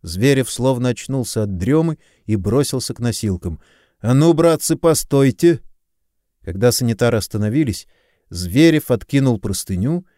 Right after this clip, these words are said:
и заглянул в лицо мертвеца. Эти приметы он где-то уже слышал.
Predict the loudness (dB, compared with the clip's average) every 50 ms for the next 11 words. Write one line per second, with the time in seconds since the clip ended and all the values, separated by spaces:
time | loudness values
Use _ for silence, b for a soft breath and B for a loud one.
0 | _ _ _ -2 0 0 2 2 0 0 0 0 0 0 0 0 0 -2 -2 -4
1 | -6 -6 -4 -4 -4 -2 -2 -4 -4 -4 -6 -8 -8 -8 -8 -8 -8 -8 -12 _
2 | _ _ _ _ _ _ _ _ _ _ _ _ _ _ _ _ -4 -2 -2 -2
3 | -2 -4 -6 -4 -2 -2 -2 -2 -2 -2 -4 -4 -4 -4 -4 -4 -4 -4 -6 _
4 | -8 -8 -8 -6 -6 -8 -8 -6 -4 -4 -4 -6 -8 -8 -6 -6 -6 -6 -8 -10
5 | -12 -12 -12 -14